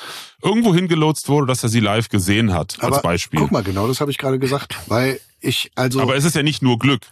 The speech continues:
Speaker 1: ne? Aber die meisten
Speaker 2: Doch.
Speaker 1: denken damit Glück von wegen,
Speaker 2: Moment, ist es ja
Speaker 1: ich
Speaker 2: doch.
Speaker 1: schmeiß was an die Wand.
Speaker 2: Nein, also
Speaker 1: In dem
Speaker 2: es
Speaker 1: Moment, aber du musst
Speaker 2: nein,
Speaker 1: ja was können
Speaker 2: ja,
Speaker 1: vorher.
Speaker 2: das stimmt. Also es ist nicht Glück in dem
Speaker 1: Genau,
Speaker 2: Sinne, dass
Speaker 1: das
Speaker 2: du in
Speaker 1: meine ich.
Speaker 2: deinem Kämmerchen sitzt und ver-, veröffentlichst einen Song auf Spotify und dann kommt eine Plattenfirma und sagt, "Guten Tag, wir hätten gerne ein Album."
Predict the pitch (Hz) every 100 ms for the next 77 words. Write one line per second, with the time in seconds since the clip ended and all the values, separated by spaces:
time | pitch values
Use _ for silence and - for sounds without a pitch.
0 | _ 104 135 151 - 110 120 127 127 180
1 | 190 147 135 127 139 - 151 143 151 208
2 | 120 - 127 151 123 113 117 143 - 127
3 | 113 107 104 101 180 - - 135 117 127
4 | 127 139 180 214 185 120 113 117 110 143
5 | 127 107 98 - 185 151 123 101 80 76
6 | 73 127 95 123 131 143 127 131 151 -
7 | 139 - 131 120 135 139 147 139 127 117
8 | 135 131 120 123 120 139 165 143 151 135
9 | 165 - - 131 120 123 123 123 113 151
10 | 151 147 131 143 - 139 143 135 143 127
11 | - - 135 151 151 160 151 139 139 143
12 | 151 123 120 135 143 143 143 135 131 123
13 | - 127 131 120 113 117 110 98 98 85